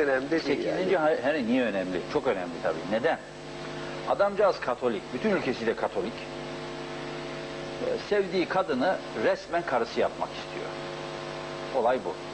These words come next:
Speaker 2: Papayla çatışıyor. Yoksa metresi olarak onu tutabilir, şey yapabilir, o bir şey değil. Fakat sevdiği kadını resmen karısı yapmak istiyor. İlk karısından boşanmak istiyor. Şeyde de o yok biliyorsunuz, Katolik Kilisesi'nde.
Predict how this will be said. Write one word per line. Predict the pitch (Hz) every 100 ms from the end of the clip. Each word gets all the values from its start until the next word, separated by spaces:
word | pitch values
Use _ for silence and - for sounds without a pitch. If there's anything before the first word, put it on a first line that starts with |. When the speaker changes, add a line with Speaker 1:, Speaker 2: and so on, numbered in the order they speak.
| -
Speaker 2:
Papayla | 165 123 98 90 -
çatışıyor. | 127 147 - 190 185 - - - - - - -
Yoksa | 104 - 104 95 104
metresi | 98 113 -
olarak | 98 95 95 98
onu | 95 92 -
tutabilir, | - 165 170 90 -
şey | 98
yapabilir, | 92 95 87
o | 82 82
bir | 80
şey | 82
değil. | 80 - - - - - -
Fakat | - 113 -
sevdiği | 165 151 156
kadını | 131 92 90 92 117
resmen | 139 - 110 139
karısı | 110 107 -
yapmak | - - -
istiyor. | - -
İlk | -
karısından | - - 151 208
boşanmak | 165 131 110 98 85 -
istiyor. | - - - - - -
Şeyde | 101 104
de |
o | 139
yok | 135 180 190
biliyorsunuz, | 175 160 165 -
Katolik | 90 190 175 -
Kilisesi'nde. | 175 - - - -